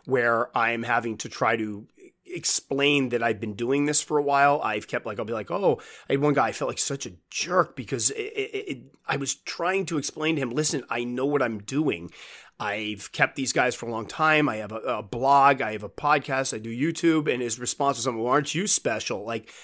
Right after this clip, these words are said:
I wasn't doing that to brag. I was just trying to explain, "I know what I'm talking about." But they see these on these very popular channels, and then they assume that if the person's popular,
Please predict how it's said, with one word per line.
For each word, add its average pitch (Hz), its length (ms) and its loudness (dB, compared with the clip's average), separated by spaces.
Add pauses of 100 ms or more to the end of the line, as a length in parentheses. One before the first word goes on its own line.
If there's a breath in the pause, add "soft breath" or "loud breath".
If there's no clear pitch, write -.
(160 loud breath)
I 131 100 -6
wasn't 180 260 -2
doing 170 180 0
that 110 140 -6
to - 80 -18
brag. 156 400 2
I - 20 -8
was 113 100 -6
just 135 140 -6
trying 143 140 -2
to 110 40 -4
explain, 139 360 -2
"I 98 80 -6
know 120 80 0
what 117 100 -2
I'm 85 80 -12
talking 214 380 -4
about." 87 240 -10 (380 loud breath)
But 151 200 -2
they 143 140 2
see 180 340 -2
these 143 320 -4
on 123 160 -6
these 127 240 -4
very 135 280 -2
popular 135 420 -2
channels, 101 500 -8
and 110 180 -4
then 113 300 -4 (100)
they 120 300 -4
assume 160 640 2
that 127 260 0
if 135 160 -4
the 131 100 -4
person's 147 500 0 (180)
popular, 131 640 0